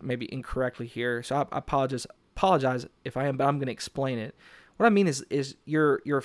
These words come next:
your senses, the, the, you're, you're trying to, uh, uh, fulfill the senses. You're trying to, to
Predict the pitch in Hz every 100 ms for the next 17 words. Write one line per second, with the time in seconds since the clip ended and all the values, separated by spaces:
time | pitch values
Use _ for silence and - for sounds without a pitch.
0 | - 143 131 - 180 - 113 110 - 131
1 | - 143 147 135 143 - 185 190 180 -
2 | 147 143 - - - - - - - -
3 | 131 120 165 139 170 139 120 147 127 -
4 | 127 135 139 - 151 156 160 - 151 147
5 | 143 - - _ - 143 139 135 135